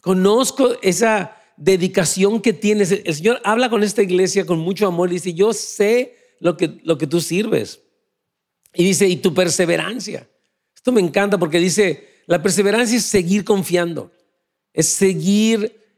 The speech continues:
esperando, es seguir luchando". Es seguir orando. Amén. Tú has tal vez orado por cosas, por,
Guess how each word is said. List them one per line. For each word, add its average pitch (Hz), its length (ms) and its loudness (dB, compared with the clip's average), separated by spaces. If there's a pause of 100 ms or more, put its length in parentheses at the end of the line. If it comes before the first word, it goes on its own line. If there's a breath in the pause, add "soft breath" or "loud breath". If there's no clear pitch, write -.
(160)
esperando, 165 840 2
es 160 120 0
seguir 190 640 0
luchando". 214 840 0 (560)
Es 156 100 -2
seguir 220 280 4
orando. 226 600 0 (680)
Amén. 165 300 0
Tú 220 100 4
has 220 180 -2
tal 208 140 0
vez 208 140 0
orado 202 300 0
por 170 260 -2
cosas, 202 560 0
por, 151 340 -4